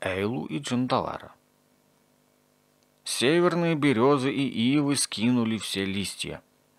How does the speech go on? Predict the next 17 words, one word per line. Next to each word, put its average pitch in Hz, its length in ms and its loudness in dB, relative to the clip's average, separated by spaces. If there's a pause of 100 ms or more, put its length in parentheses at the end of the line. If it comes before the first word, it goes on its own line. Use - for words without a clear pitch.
(140)
и 123 80 4
их 110 220 2
оголенные, 104 640 2
дрожащие 92 640 0
на 87 140 -4
ветру 87 300 -8
тощие 85 480 -4
ветки 135 340 -6
казались 117 580 -4
высохшими 117 800 -2
и 113 40 -2
безжизненными. 98 1040 -4 (1080)
Чтобы 185 380 4
вообще 170 640 6
не 110 160 6
заблудиться 139 920 2
здесь. 80 640 -8